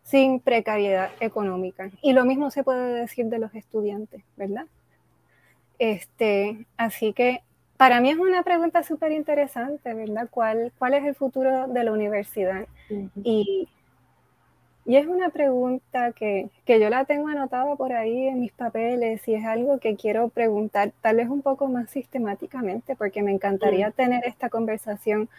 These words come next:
Speaker 1: con muchas más personas y con estudiantes también, ¿verdad? Por ejemplo, tú hablas de que lo valoras porque es un espacio de pensamiento crítico, ¿verdad? Este, y un espacio de comunidad también,
Speaker 2: Sí.
Speaker 1: ¿verdad? Así que me, me gus-,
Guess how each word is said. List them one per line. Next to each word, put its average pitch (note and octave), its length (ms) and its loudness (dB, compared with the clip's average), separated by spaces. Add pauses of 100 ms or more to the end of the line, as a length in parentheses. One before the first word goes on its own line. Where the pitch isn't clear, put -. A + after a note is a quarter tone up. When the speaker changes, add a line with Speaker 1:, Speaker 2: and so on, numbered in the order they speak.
(260)
Speaker 1:
con C4+ 180 8
muchas B3 300 2
más B3+ 160 -2
personas A3 500 0
y A3+ 80 -2
con A3 180 -2
estudiantes F#3+ 760 -2
también, G3 540 -2
¿verdad? G3 340 -4 (340)
Por A#3+ 140 6
ejemplo, A3 400 4
tú A3 160 2
hablas G#3+ 340 6
de G#3 140 2
que F#3+ 400 0
lo A3+ 140 4
valoras G3+ 400 4
porque A3+ 240 -4
es G3+ 80 -4
un G#3+ 160 -2
espacio G3+ 400 -2
de G3+ 100 0
pensamiento F#3 640 -4
crítico, B3 680 0 (600)
¿verdad? G#3 520 2
Este, A3 600 4
y A3+ 100 6
un G#3+ 80 4
espacio B3+ 420 0
de B3+ 120 4
comunidad G#3 640 0
también, A3 580 0 (240)
Speaker 2:
Sí. - 260 -8
Speaker 1:
¿verdad? D4 280 -2
Así G3+ 400 0
que A#3 320 2
me, A3 260 0
me A3+ 140 2
gus-, G#3+ 240 4